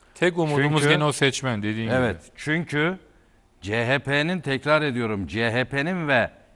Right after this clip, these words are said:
Speaker 2: H D P'nin neye mal olursa olsun, gerekiyorsa bu ülkenin bekasına, gerekiyorsa bu ülkenin kargaşasına, gerekiyorsa koalisyonlarla yıpranmasına,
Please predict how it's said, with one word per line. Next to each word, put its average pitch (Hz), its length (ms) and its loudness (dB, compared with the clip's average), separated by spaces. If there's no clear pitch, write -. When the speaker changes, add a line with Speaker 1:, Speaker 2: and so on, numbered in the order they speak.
Speaker 2:
H 120 300 -2
D 135 140 0
P'nin 139 560 -2
neye 143 480 2
mal 180 380 8
olursa 127 460 0
olsun, 98 460 -4
gerekiyorsa 139 600 -2
bu 160 160 2
ülkenin 156 380 -2
bekasına, 143 720 0
gerekiyorsa 131 800 0
bu 151 140 0
ülkenin 156 320 -4
kargaşasına, 135 1000 2
gerekiyorsa 156 960 2
koalisyonlarla 151 920 0
yıpranmasına, 147 960 0